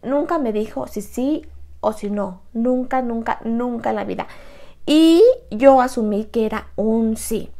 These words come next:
Mi error, la verdad, mi error. Entonces, mi consejo del día es que no asuman nada, no den nada por hecho. Bueno, yo, yo dije, "Bueno, ya es un sí,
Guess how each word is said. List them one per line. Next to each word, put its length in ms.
Mi 200
error, 440
la 140
verdad, 240
mi 220
error. 300
Entonces, 560
mi 80
consejo 440
del 160
día 200
es 120
que 160
no 360
asuman 680
nada, 500
no 200
den 180
nada 240
por 160
hecho. 220
Bueno, 220
yo, 180
yo 160
dije, 280
"Bueno, 220
ya 220
es 240
un 180
sí, 200